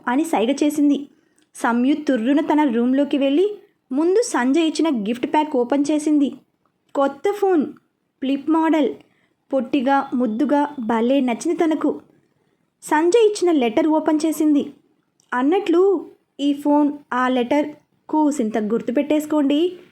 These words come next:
వాటితో మనకు పని ఉంది. నా ప్రాణమైన పొట్టిదానికి, "ఏంటి మెసేజ్ చేయకుండా ఇలా లెటర్ రాశాను ఏంటా?" అనుకుంటున్నావా? మొదటిసారి ఏదో ఇలా ట్రై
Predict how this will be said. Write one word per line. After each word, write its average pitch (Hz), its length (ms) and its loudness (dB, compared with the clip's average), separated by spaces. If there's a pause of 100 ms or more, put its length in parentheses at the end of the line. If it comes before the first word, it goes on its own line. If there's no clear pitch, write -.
(320)
వాటితో 254 340 0
మనకు 247 280 -2
పని 277 260 0
ఉంది. 339 380 2 (1040)
నా 247 220 -2
ప్రాణమైన 254 720 0
పొట్టిదానికి, 262 840 -2 (280)
"ఏంటి 330 560 0 (260)
మెసేజ్ 330 460 0
చేయకుండా 320 540 2
ఇలా 320 180 2
లెటర్ 294 340 0
రాశాను 311 560 0
ఏంటా?" 277 380 2
అనుకుంటున్నావా? 277 1120 0 (580)
మొదటిసారి 359 600 0
ఏదో 285 580 2
ఇలా 294 160 2
ట్రై 254 280 -2